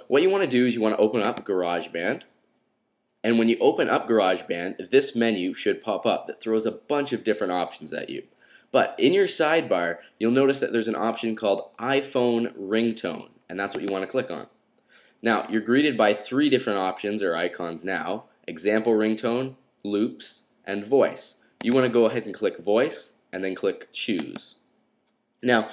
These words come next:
you can name your ringtone whatever you want. Uh, I'm just gonna name it, uh, MacBook Ringtone. And it'll create your ringtone, and then it'll open up GarageBand oh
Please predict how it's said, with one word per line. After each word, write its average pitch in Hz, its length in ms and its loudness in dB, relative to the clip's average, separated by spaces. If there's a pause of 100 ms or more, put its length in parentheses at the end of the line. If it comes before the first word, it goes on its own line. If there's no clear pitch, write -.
(140)
you 131 100 -2
can 151 180 2
name 175 240 2
your 139 120 2
ringtone 113 360 2
whatever 101 240 2
you 90 140 2
want. 85 240 -2 (300)
Uh, 90 320 0 (120)
I'm 110 200 2
just 110 120 -6
gonna 107 160 0
name 98 260 0
it, - 220 -2
uh, 90 300 0
MacBook 90 960 -2 (800)
Ringtone. 76 1400 -8 (1160)
And 98 140 -2
it'll 104 200 2
create 117 300 4
your 107 140 0
ringtone, 110 640 0 (200)
and 110 160 0
then 113 120 2
it'll 113 260 4
open 123 300 2
up - 360 -4
GarageBand 82 800 -6 (160)
oh 80 320 -6